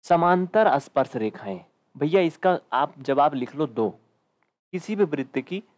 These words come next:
दो समांतर स्पर्श रेखाएं हो सकती हैं। कितनी?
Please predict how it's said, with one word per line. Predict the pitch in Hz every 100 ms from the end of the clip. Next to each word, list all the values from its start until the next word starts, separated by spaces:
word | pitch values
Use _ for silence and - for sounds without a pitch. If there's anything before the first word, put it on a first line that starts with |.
| _ _ _ _ _
दो | 165 190
समांतर | - 143 131 135 165 156
स्पर्श | - 143 139
रेखाएं | 127 117 139 117
हो | 101
सकती | 90 - - 101
हैं। | 90 _ _ _ _
कितनी? | 135 160 180